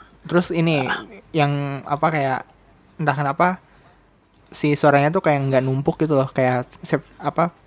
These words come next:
Speaker 1: pe-, pemisahan atau, atau positioning suaranya tuh bagus-bagus gitu loh.
Speaker 2: Iya, karena setahu gue juga kan di rekaman studio itu biasanya tiap instrumen kan dipisah.
Speaker 1: Mm-mm.
Speaker 2: Kan kadang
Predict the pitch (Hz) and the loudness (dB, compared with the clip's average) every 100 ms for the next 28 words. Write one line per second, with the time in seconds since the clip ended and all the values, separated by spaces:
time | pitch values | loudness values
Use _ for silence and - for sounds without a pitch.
0 | _ _ 139 - - - 151 160 156 151 | _ _ -6 -6 -10 -8 -2 0 2 2
1 | 147 151 143 135 143 131 - - 147 160 | 4 2 0 -6 -8 -8 -4 0 0 0
2 | - 170 175 165 165 165 147 160 190 143 | 0 2 2 2 2 4 4 4 4 4
3 | 131 127 147 143 139 143 - - _ - | 0 -2 -2 0 -2 -2 -12 -20 _ -8
4 | - - - 120 104 101 - - - - | -6 -10 -6 0 2 0 -8 -20 -18 -12
5 | - 151 180 - 151 151 185 147 127 120 | -6 -2 -2 -2 -2 0 0 0 0 -2
6 | - 175 208 202 202 147 135 131 131 131 | -2 0 2 2 0 -2 0 2 4 2
7 | 131 - 139 131 131 - 131 127 123 117 | 0 0 2 2 0 0 0 2 4 2
8 | 117 202 214 160 117 113 170 208 131 - | 2 0 0 2 0 2 0 2 0 0
9 | 123 - 147 175 226 190 - 104 143 - | -4 -2 0 2 2 0 0 0 0 -2
10 | - _ _ - 143 123 147 127 - _ | -12 _ _ -12 -8 -4 -4 -4 -10 _
11 | _ _ - - 135 139 139 120 131 139 | _ _ -8 0 0 0 0 2 4 2
12 | 139 139 | 2 -2